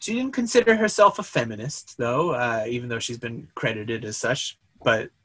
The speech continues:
she just said, was kind of more humble about it, if anything. She said, quote, "I had to do something to fill up my time between contracts. Keeping a feminine approach is vital. Men hate bossy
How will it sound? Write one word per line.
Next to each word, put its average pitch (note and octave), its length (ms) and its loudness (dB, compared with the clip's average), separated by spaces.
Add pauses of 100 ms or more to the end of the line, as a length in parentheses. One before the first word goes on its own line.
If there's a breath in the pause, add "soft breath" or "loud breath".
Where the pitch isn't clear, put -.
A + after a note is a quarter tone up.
(180)
she F3 180 -2
just D#3+ 200 0
said, F3 260 0
was F3 180 0
kind F#3 180 4
of E3 80 6
more D#3+ 140 8
humble G#2+ 420 0
about F#2+ 300 -6
it, G2+ 80 -8
if A#2 120 -8
anything. G2 540 -10 (380)
She - 160 -6
said, B2 240 -2
quote, C#3+ 340 4 (260)
"I - 80 2
had F#3+ 280 4
to G#3 80 -4
do F#3+ 180 0
something D#3 440 2
to C#3 60 2
fill D3 240 2
up C3+ 120 2
my B2+ 160 0
time A#2+ 300 0
between A#2 360 -4
contracts. - 800 -8
Keeping G3 380 -2
a F3 60 2
feminine D3 440 2
approach B2+ 420 -4
is A2+ 120 -2
vital. G2 480 -4 (240)
Men E3+ 280 4
hate C#3+ 380 4
bossy A#2+ 420 2